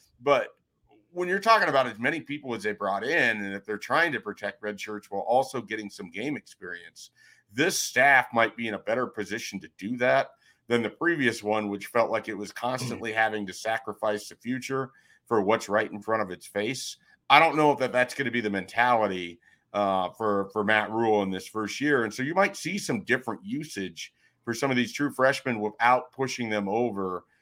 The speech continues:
Speaker 1: that four-game mark, if they show they're able to
Speaker 2: Mm.
Speaker 1: play. That's the big thing. They're not gonna throw
Speaker 2: Mm-hmm.
Speaker 1: people out there that can't play.
Speaker 2: The story of this class to me will be if, like, two years from now, we're talking about, I mean, the O-line and D-line guys coming in,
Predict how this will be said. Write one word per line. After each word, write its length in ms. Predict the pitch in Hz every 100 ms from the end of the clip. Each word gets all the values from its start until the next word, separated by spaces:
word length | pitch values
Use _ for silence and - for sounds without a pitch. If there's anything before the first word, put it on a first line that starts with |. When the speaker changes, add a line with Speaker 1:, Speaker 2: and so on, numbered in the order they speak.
| _
Speaker 1:
that 240 | - 101 -
four-game 440 | 110 101 101 101
mark, 300 | 90 107 95 -
if 240 | 196 202 -
they 120 | 156
show 260 | - 135
they're 200 | 113 107
able 180 | 98 92
to 80 | 85
Speaker 2:
Mm. 120 | 139
Speaker 1:
play. 160 | 101 -
That's 240 | 135 170 -
the 80 |
big 240 | 107 104 -
thing. 180 | 98 85
They're 120 | 104 139
not 140 | 156
gonna 160 | 127 104
throw 160 | 113
Speaker 2:
Mm-hmm. 80 | 107
Speaker 1:
people 240 | 113 90
out 140 | 95 90
there 160 | 90
that 160 | 82 82
can't 240 | 92 80
play. 160 | - 76 - _ _ _ _ _ _ _
Speaker 2:
The 100 | 131
story 420 | - - 165 185
of 60 | 160
this 180 | 139 -
class 540 | - 110 107 117 -
to 100 | -
me 400 | 104 98 101 104 _ _ _ _
will 120 | 113
be 220 | 107 113 110
if, 140 | -
like, 260 | 107 101 -
two 140 | 143
years 340 | 143 131 120
from 240 | - 104 92
now, 380 | 87 82 82 - _ _ _ _ _ _ _ _
we're 120 | 110
talking 440 | 117 139 127 127 120
about, 480 | 101 101 98 95 - _ _ _ _
I 60 | 113
mean, 140 | 117
the 140 | 117 -
O-line 460 | 160 190 180 170
and 120 | 143 107
D-line 480 | 120 123 110 104
guys 320 | 98 98 98 -
coming 380 | - 107 101
in, 320 | 95 85 80